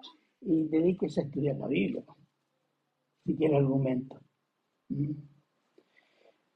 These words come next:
Pero una forma de denigrar es esa.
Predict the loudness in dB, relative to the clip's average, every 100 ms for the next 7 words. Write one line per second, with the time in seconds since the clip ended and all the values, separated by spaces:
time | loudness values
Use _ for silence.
0 | 6 10 12 12 10 6 0 2 8 8
1 | 8 4 6 10 10 8 4 0 0 2
2 | 4 4 4 6 6 4 -4 -12 -20 -14
3 | -4 -2 -2 -2 -2 -2 -10